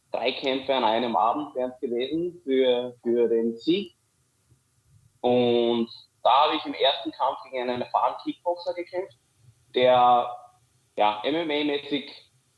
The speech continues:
ähm, noch unerfahren war im Kickboxen, doch sehr stark, den habe ich besiegt. Und der zweite Gegner dann im Halbfinale war gegen einen starken Moldawier,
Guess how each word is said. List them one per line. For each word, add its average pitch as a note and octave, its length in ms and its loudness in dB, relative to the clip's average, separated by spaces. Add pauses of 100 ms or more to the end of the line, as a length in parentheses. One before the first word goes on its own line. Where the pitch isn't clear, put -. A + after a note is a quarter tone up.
(260)
ähm, A2+ 580 2 (120)
noch C3 240 -2
unerfahren C#3 480 -2
war C3 200 0
im B2 120 -8
Kickboxen, A2+ 520 -8
doch G#2+ 160 -8
sehr G2+ 200 -6
stark, C#3 400 0
den A#2 120 -4
habe A2+ 120 0
ich A2+ 120 -10
besiegt. - 380 -4 (720)
Und B2+ 240 -4
der B2+ 180 2
zweite F3 500 0
Gegner C#3 540 -4
dann G#2 320 -2 (320)
im - 80 -20
Halbfinale B2+ 960 0
war A#2+ 220 0
gegen D#3 200 -6
einen C3+ 420 -6 (140)
starken - 480 -6
Moldawier, C#3 760 0